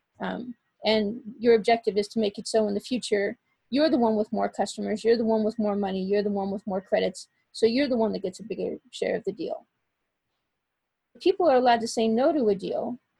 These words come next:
and they're allowed also to stop a deal in progress if the deal is changing so much that it's not in their best interest to do anymore. So sometimes people think just because they've said yes to something,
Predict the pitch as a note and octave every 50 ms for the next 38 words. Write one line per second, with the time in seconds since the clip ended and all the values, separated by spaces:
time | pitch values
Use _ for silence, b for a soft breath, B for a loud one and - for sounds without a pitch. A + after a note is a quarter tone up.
0 | _ _ - A3+ A3+ A3+ A3+ A#3 A3+ A3+ A#3 A#3+ A#3 A#3 B3 A#3+ A#3+ - - -
1 | B3+ C4+ C#4+ D4 - C4+ A3+ A3+ A#3 A3+ - - - G#3+ G#3+ - - - B3+ A3+
2 | - - - _ _ _ _ _ _ _ _ _ _ _ _ _ _ _ _ _
3 | _ _ _ _ _ _ _ _ - A#3 G#3 - A3+ G#3+ G3 F#3 F#3+ F#3+ F#3+ -
4 | - A3+ B3 A#3+ A#3+ - C4+ C#4 D4+ C#4 A#3+ - - - G#3+ - - - _ _
5 | _ _ _ _ _ _ _ _ _ _ - - _ - A#3+ A#3 A#3 A#3 - -
6 | - _ _ _ G#3+ G#3 - B3 B3 F#3+ A#3+ B3 B3 A#3+ A3 G#3+ - - C#4 C#4+
7 | D#4 C#4+ B3+ A3+ - - G#3+ G#3 G3+ F#3+ F3+ F#3 - - - - _ _ _ _
8 | _ _ - G3+ F#3+ G#3+ G#3+ G3+ F3 - - A#3+ G#3+ F3+ - - _ _ _ _
9 | _ _ _ _ - - A#3 A3+ A3+ A3 A3 G#3+ G#3 - - G#3+ G#3 - G3+ -
10 | - - A#3 F#3+ A#3 A3+ G#3 F#3+ F3+ - - - - - - - B3 - _ _
11 | _ _ _ _ _ _ _ _ _ _ _ _ _ _ _ _ _ _ _ _
12 | _ _ _ _ _ _ _ - - B3 A#3 A3+ A3+ A3+ A3 A#3 - D#4 D#4 F4
13 | F4 E4+ C#4+ B3+ A#3+ - - A#3 A3+ B3 A#3 A#3 - G3+ G3+ G3+ - - - A#3+
14 | B3+ - - A#3+ C#4+ B3+ G#3+ A3+ G#3+ - - A3 G#3 G3 G3 G#3+ A3+ A3 B3+ -
15 | - A3 - - F#3 F#3 F#3+ - - C3 - - C4